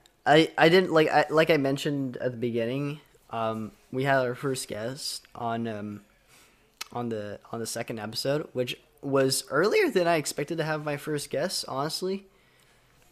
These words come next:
Um, because, again, my boy was supposed to be there for the first episode. He wasn't, he wasn't there, so Super Zero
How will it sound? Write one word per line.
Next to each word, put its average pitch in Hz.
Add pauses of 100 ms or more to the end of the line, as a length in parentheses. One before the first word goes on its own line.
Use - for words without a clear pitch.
(140)
Um, 127
because, 127
again, 123 (1200)
my 139
boy 131
was 127
supposed 135
to -
be 127
there 120
for 117
the -
first 147
episode. 135
He 113
wasn't, 107 (500)
he 143
wasn't 202
there, 196
so 131
Super 202
Zero 381